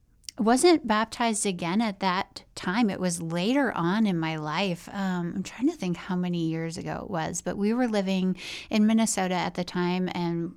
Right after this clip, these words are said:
my husband and I were already married at that point. We already had a good, uh, three kids, I think, at that point. But,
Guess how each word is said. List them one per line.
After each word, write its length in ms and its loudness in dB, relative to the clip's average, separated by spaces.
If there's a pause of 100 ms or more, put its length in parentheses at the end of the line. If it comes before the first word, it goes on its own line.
(100)
my 100 0
husband 320 0
and 60 0
I 60 0
were 120 -2
already 260 -2
married 480 2
at 80 -2
that 180 -2
point. 260 -2
We 120 -4
already 380 -4
had 280 -2
a 80 -4
good, 440 -6 (680)
uh, 480 -2
three 720 -6
kids, 420 -6
I 100 -4
think, 260 -6
at 100 -12
that 220 -8
point. 340 -4
But, 220 -2